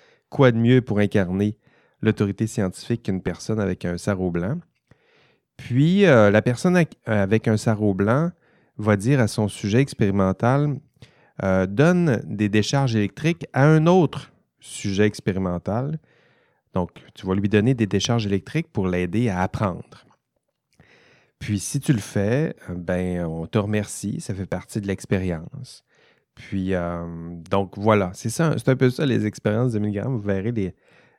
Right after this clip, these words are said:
les, euh, les vidéos. Puis, puis pourquoi faire ça ? Pourquoi, euh, pourquoi, euh,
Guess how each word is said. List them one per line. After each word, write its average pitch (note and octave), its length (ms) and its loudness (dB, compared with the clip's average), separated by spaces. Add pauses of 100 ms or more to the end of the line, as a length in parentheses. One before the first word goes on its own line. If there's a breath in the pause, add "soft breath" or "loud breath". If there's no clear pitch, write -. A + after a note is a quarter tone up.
les, G2 320 -2
euh, F2+ 300 -2
les G#2 180 0
vidéos. G#2 560 0 (680 soft breath)
Puis, A#2+ 560 -2 (800)
puis A2 160 -6
pourquoi G3+ 400 0
faire C3+ 240 4
ça ? E3+ 320 -2 (140)
Pourquoi, - 320 0
euh, A#2 400 4 (160)
pourquoi, D3+ 380 -4
euh, G#2 760 0